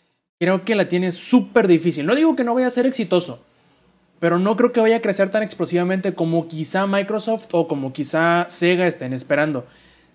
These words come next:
Pero sí es cierto, ¿eh? Sí, sí se ve bien. Eh,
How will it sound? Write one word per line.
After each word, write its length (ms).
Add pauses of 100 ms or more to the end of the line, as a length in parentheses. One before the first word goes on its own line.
Pero 160
sí 140
es 100
cierto, 380
¿eh? 140
Sí, 520 (120)
sí 160
se 140
ve 120
bien. 380 (340)
Eh, 580